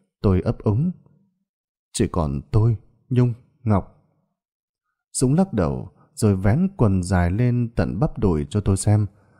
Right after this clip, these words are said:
Một vết rách dài chưa lành hẳn, do lúc nãy dùng sức kéo tôi lên, bây giờ vết thương đang rỉ máu. "Ê,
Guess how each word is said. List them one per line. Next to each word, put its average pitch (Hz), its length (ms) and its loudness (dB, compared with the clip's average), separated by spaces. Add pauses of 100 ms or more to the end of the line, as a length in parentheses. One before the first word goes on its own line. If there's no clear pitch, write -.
(140)
Một 123 220 2
vết 180 140 0
rách 196 260 0
dài 95 400 2
chưa 156 160 -2
lành 98 200 0
hẳn, 73 340 -4 (360)
do 92 460 2 (100)
lúc 139 220 -2
nãy 117 260 2
dùng 78 300 -2
sức 143 260 -4
kéo 120 280 0
tôi 98 120 2
lên, 92 220 2 (260)
bây 160 120 2
giờ 101 240 2
vết 170 200 -2
thương 143 300 2
đang 135 240 2
rỉ 73 240 -4
máu. 113 340 0 (1700)
"Ê, 90 260 2